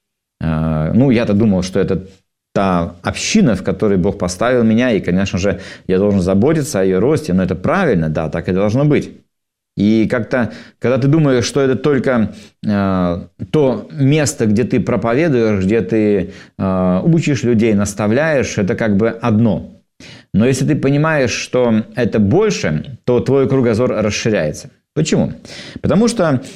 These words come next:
ну, например, лечу я в самолете, да, рядом со мной сидит человек. На протяжении, там, нескольких, там, часов мы молчим. Или смотрим, сейчас хорошая, э, возможность, эти видео, да, там, или игры какие-то, или еще что-то, или читаем.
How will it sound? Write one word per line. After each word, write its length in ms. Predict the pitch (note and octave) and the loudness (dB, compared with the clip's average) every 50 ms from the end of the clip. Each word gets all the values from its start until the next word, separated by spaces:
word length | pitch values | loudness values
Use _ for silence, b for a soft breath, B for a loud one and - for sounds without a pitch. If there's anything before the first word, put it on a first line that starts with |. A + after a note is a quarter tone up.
| B B B | B B B
ну, 160 | - B2 B2+ | 0 2 2
например, 460 | C3+ C#3+ D#3 E3 D3+ A2 G2+ F#2+ F#2 | 2 2 2 0 0 2 2 2 2
лечу 220 | F2 F#2 F2+ - D3+ | 0 0 0 2 2
я 100 | B2 F#2 | 2 0
в 60 | - | 0
самолете, 460 | - - G2 F2+ E2 C#2+ - - - D#2 | -2 -2 0 0 0 -2 -4 -6 -6 -4
да, 300 | E2+ G2+ A2+ A2+ - - - | -2 -2 -2 -2 -6 -6 -4
рядом 280 | - F#2+ F#2 F#2 F#2 F2+ | -2 0 0 2 0 0
со 140 | - - F#2 | 0 0 0
мной 180 | B2 E3 G3 | 2 2 0
сидит 300 | F3+ F3+ - G3 D3 D3 | 0 0 0 0 0 0
человек. 480 | - - A2 F#2+ F#2 F2 D#2+ - - - _ - | -2 -2 -2 0 0 0 -2 -4 -6 -12 _ -4
На 120 | - G2+ F2+ | -2 -2 0
протяжении, 480 | A2+ G#2+ G#2 A2 G2 C#3+ E3+ D#3+ B2+ | 0 0 0 0 0 2 2 2 0
там, 180 | F#2+ G2+ G2 G2+ | 0 2 2 2
нескольких, 560 | A2 D3+ E3 D#3+ - D3+ B2 - - G#2 - | 2 2 0 0 -2 -2 -2 -2 -4 -6 -4
там, 180 | - G2 F#2 F2+ | -2 -2 -2 0
часов 480 | - A2+ G2 - - E3+ E3+ D#3 - B B B B B B B | 0 -2 -2 0 0 0 0 0 -4 B B B B B B B
мы 160 | G2+ A2 D3+ D#3+ | 2 2 4 4
молчим. 640 | C#3+ C3+ C3+ A#2 - - - F2+ D2 C2+ D2 - - | 4 2 0 -2 -2 -2 -2 -2 -2 -4 -6 -8 -4
Или 220 | - C3 D3 C#3+ | -2 0 2 2
смотрим, 720 | A2+ - - A2 C3 D3+ B2+ B2+ B2 G#2+ G2 F2+ F2 F2 - A2 F2+ | 0 0 0 2 2 2 2 2 2 2 2 2 0 -2 -4 -4 -4
сейчас 260 | F#2 - G2 F2+ - | -2 -2 -2 -2 -2
хорошая, 480 | - - G2 F#2+ F#2 F#2 - F2+ - | -2 -2 -2 -2 -2 -2 -4 -4 -4
э, 460 | - F2 G2 G2+ F2+ F2 F2 E2+ E2+ E2+ | -6 -6 -4 -2 -2 0 0 0 0 0
возможность, 540 | D#2+ F#2 F#2 A#2 C#3+ D3+ A#2 G#2+ - - | 0 0 2 2 2 2 2 0 0 -2
эти 160 | E2+ - - E2+ | -4 -4 -4 -2
видео, 500 | E2+ F2+ G#2+ B2 A#2 F2 E2+ D#2 D#2 D#2+ | 0 2 2 2 2 2 0 0 -2 -2
да, 200 | D#2+ F#2 G#2 G#2 | -2 -2 -2 -2
там, 200 | A2+ D#2 E2 F2 | -2 -2 0 0
или 140 | F#2 G2 | 2 2
игры 420 | G2 - - C3+ C#3+ A#2 A2+ F#3+ F#3 | 2 2 2 2 2 2 2 0 0
какие-то, 460 | - F#2 F2+ - F2+ F2 D#2+ - F#2 | -2 -4 -2 -2 -2 -2 -2 0 0
или 120 | F#2 F#2+ | 0 2
еще 300 | A2 A2+ A2 - E3+ E3+ | 0 0 0 0 0 0
что-то, 300 | C3+ - - G2 F2+ - | 0 0 -4 -4 -4 -2
или 180 | E2+ F2 F#2 A#2 | -2 0 0 0
читаем. 640 | A2 - D#3 - F3+ E3+ D#3+ C3 A2 F#2 D#2+ - | 0 0 0 0 0 0 0 0 0 -2 -2 -4